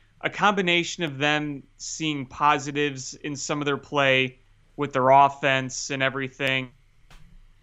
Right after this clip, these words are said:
But <sighs> the division around them, nobody seems to wanna take full control. The Cubs get hot, the Cardinals are not. Now, now the Brewers are coming.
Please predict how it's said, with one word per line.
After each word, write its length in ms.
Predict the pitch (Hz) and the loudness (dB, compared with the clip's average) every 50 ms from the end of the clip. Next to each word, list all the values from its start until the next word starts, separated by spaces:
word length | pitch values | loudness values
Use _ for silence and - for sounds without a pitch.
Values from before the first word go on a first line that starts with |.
| - - - - - - - - - - - - | -20 -14 -14 -14 -14 -14 -18 -18 -20 -20 -20 -20
But 440 | - 127 143 147 139 135 131 127 - _ _ _ _ _ _ - - - _ _ _ | -12 -4 0 2 4 4 2 0 -4 _ _ _ _ _ _ -20 -20 -20 _ _ _
<sighs> 840 | - - - - - - - - - - _ _ - _ _ _ - | -20 -20 -20 -20 -20 -20 -20 -20 -20 -20 _ _ -20 _ _ _ -12
the 60 | - | -8
division 440 | 156 147 165 151 190 208 165 185 185 | -6 -4 0 2 2 2 2 0 -2
around 340 | 170 147 139 135 139 143 143 | 0 2 2 2 2 2 0
them, 320 | 143 147 143 143 147 143 - - _ _ _ _ - - - | 0 0 0 -2 -4 -8 -16 -20 _ _ _ _ -20 -14 -6
nobody 340 | 139 147 151 160 175 185 180 | -2 0 0 0 0 -2 -4
seems 360 | - - - 156 156 151 139 | -4 -6 -6 -6 -6 -6 -6
to 60 | - 143 | -6 -2
wanna 220 | 131 135 135 135 | 0 0 0 0
take 300 | 135 - - 139 131 - | -2 -4 -6 -6 -6 -6
full 200 | - - 139 135 | -8 -8 -8 -8
control. 640 | 131 147 127 113 - 143 131 127 127 131 131 127 - - - - - - _ _ _ _ | -6 -8 -10 -8 -6 -2 0 2 2 2 0 -2 -4 -8 -10 -14 -20 -20 _ _ _ _
The 80 | - 139 | -8 -4
Cubs 320 | - 165 180 185 165 147 | 0 2 2 2 2 2
get 140 | 147 190 165 | 0 0 0
hot, 340 | - 156 156 156 156 151 - | 2 2 4 4 4 2 -2
the 80 | - | -10
Cardinals 420 | 131 - - 156 160 160 160 147 143 | -10 -4 0 0 0 0 -2 -6 -4
are 80 | 156 | -2
not. 280 | 147 143 139 139 139 147 | 0 2 2 2 2 0
Now, 300 | 139 143 156 170 185 180 | 0 0 0 0 -2 -2
now 160 | 165 151 180 220 | -2 0 0 0
the 80 | 196 | -2
Brewers 580 | 147 - - 139 147 165 208 226 196 151 131 139 | -4 -6 -8 -6 -4 -2 0 0 0 -2 -2 -6
are 80 | 127 | -8
coming. 420 | 120 - - 135 120 113 104 104 | -8 -6 -8 -6 -6 -8 -10 -16